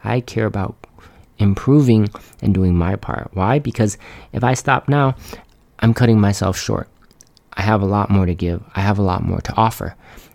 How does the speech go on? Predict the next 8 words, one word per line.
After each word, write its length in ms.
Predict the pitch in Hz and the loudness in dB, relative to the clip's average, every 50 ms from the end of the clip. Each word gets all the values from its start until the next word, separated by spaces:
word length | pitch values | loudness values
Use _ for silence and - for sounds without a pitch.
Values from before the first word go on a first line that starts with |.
| _ | _
And 420 | - 104 101 101 98 98 98 - - - _ _ _ _ _ _ _ _ _ _ _ _ _ _ _ _ _ _ _ _ - | -4 -2 0 2 2 2 0 0 -2 -8 _ _ _ _ _ _ _ _ _ _ _ _ _ _ _ _ _ _ _ _ -2
without 460 | 101 107 107 - 120 120 131 131 117 | -2 -2 0 2 2 4 4 4 4
it, 200 | 110 101 - - _ _ _ _ - _ _ _ | 2 0 -2 -6 _ _ _ _ -20 _ _ _
it 140 | _ - 110 | _ 2 2
would 180 | 104 104 101 90 | 4 4 2 2
just 300 | - 104 101 95 - _ | 0 -2 -2 -2 -4 _
be 180 | 107 101 98 | 0 2 2
me 460 | 98 95 95 95 95 92 92 90 90 | 4 4 4 4 2 2 2 0 -2